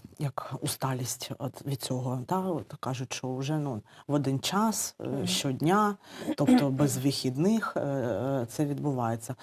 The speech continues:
Speaker 1: Але тут, е, повинен також соціальний працівник включитися для того, щоб підтримати людину. І, е, є, е,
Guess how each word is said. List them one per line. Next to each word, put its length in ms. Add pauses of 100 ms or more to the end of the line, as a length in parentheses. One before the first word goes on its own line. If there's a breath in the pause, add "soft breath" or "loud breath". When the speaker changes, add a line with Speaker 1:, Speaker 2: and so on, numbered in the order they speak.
(240 loud breath)
Speaker 1:
Але 340
тут, 300
е, 600
повинен 520 (400 loud breath)
також 460
соціальний 400
працівник 580 (120)
включитися 760 (340 loud breath)
для 60
того, 240
щоб 240
підтримати 640 (340 loud breath)
людину. 640
І, 220
е, 680 (360)
є, 140 (200)
е, 340